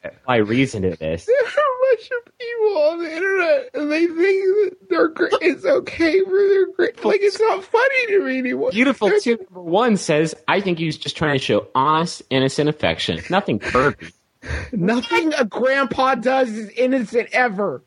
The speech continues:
Speaker 2: Like, grandpas are trying to keep their raging old man libido back, and you let them wrap their digits around some teeny bopper's foot, and s-, her feet still,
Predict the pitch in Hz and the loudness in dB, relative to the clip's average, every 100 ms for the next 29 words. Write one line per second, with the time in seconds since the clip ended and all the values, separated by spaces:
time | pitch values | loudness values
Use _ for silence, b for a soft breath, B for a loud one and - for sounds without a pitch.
0 | _ B B - 196 170 254 294 330 294 | _ B B -2 0 0 2 2 2 2
1 | 269 - 247 214 - 262 269 269 214 - | 2 0 0 0 0 2 2 0 -4 -4
2 | 269 262 240 247 214 B B B - 180 | -4 -4 -2 0 0 B B B -4 0
3 | 233 262 254 269 226 240 240 240 240 233 | 2 2 0 -2 0 2 2 0 0 2
4 | 202 240 233 226 202 208 202 214 226 226 | 0 0 0 0 2 2 2 -2 -2 0
5 | 254 285 240 214 240 247 247 233 170 247 | 2 2 0 2 2 2 0 -2 -2 -4
6 | 208 226 - 185 220 226 196 220 202 - | -4 -8 -8 0 2 2 2 0 -2 -4
7 | - 269 285 262 - 247 247 247 226 - | -6 -4 0 0 2 2 2 0 -2 -4
8 | _ - 294 254 - _ _ _ _ _ | _ 0 2 2 -2 _ _ _ _ _
9 | _ 190 175 - - - 240 220 _ 320 | _ -6 -6 -10 -10 -2 0 -2 _ 0
10 | 294 226 - 180 254 240 214 | 0 -2 -6 0 2 2 0